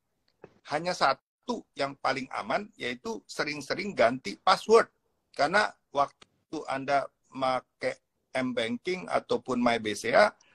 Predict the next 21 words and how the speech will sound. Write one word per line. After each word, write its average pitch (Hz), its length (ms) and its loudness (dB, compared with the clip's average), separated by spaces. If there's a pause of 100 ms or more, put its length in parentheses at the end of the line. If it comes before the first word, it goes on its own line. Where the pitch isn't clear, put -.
(180)
ada 131 240 8
user 135 400 0
I 110 240 0
D, 135 40 -12 (200)
ada 127 240 2
password. 175 480 2 (320)
Jadi 135 160 -4
kalau 147 240 8
password 143 400 2
dari 135 240 -4
diganti, 123 480 -2
pasti 143 480 -4 (560)
nggak 123 320 0
bisa 123 260 2
lagi. 131 320 0 (300)
Nah, 117 320 6 (640)
saya 233 640 2 (240)
agak 131 480 -4 (320)
deny 131 480 -2 (160)
ya, 98 160 -8 (240)
bahwa 117 480 4